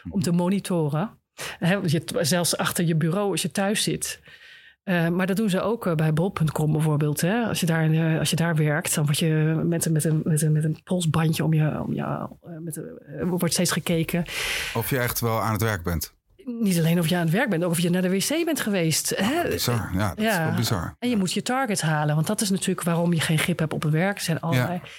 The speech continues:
Speaker 2: Ja.
Speaker 1: sterke targets.
Speaker 2: Ja.
Speaker 1: En, eh, en daar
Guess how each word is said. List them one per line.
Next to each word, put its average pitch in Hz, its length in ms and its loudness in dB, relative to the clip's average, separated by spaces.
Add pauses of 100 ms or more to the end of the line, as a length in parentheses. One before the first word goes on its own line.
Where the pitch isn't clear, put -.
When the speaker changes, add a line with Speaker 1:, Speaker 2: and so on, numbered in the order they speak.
(180)
Speaker 2:
Ja. 117 140 0
Speaker 1:
sterke 165 400 -2
targets. 170 680 0
Speaker 2:
Ja. 180 60 -2
Speaker 1:
En, 156 240 2
eh, 151 160 2 (1120)
en 170 200 0
daar 339 840 -2